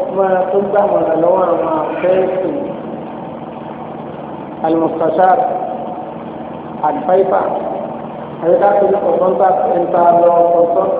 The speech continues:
sọ̀rọ̀ kan. Ẹ rí fáwọn yẹn ní dáadáa, àbí? Ẹlòmíì ní dókítà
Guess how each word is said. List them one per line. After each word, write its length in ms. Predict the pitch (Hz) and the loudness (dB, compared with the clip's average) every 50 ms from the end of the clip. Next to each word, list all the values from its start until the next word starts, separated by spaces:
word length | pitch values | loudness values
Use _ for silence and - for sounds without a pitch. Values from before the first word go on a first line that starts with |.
| - - | -4 -4
sọ̀rọ̀ 360 | - - 185 185 190 196 185 | -4 0 0 2 4 6 4
kan. 220 | - - - - - - 95 - - - - - - - - - - - - - - - - - - | 4 4 2 0 -2 -2 -2 -4 -6 -6 -8 -10 -10 -10 -10 -12 -12 -12 -12 -12 -12 -12 -12 -12 -6
Ẹ 100 | - 190 | 2 4
rí 100 | 190 202 | 4 4
fáwọn 280 | 190 208 202 208 202 180 | 4 4 4 4 4 4
yẹn 180 | 175 180 185 180 | 4 4 4 4
ní 100 | 180 185 | 4 4
dáadáa, 380 | 190 190 185 185 185 185 - 180 180 180 185 180 - - - - - - | 4 6 6 6 6 6 4 4 4 0 0 -2 -4 -4 -6 -6 -4 0
àbí? 200 | 170 170 180 214 - - - - - - - - - - - - - - - - - - - - - - - - - | 0 2 2 2 0 -2 -4 -4 -4 -6 -8 -10 -10 -10 -10 -12 -12 -12 -12 -12 -12 -12 -12 -12 -12 -12 -12 -10 -4
Ẹlòmíì 400 | - 180 175 175 185 202 208 196 | 0 4 4 4 6 6 4 4
ní 180 | 196 196 202 196 196 196 196 202 196 | 4 4 6 6 6 4 4 2 0
dókítà 440 | - 196 202 202 202 - 208 208 | 2 2 2 4 4 2 2 2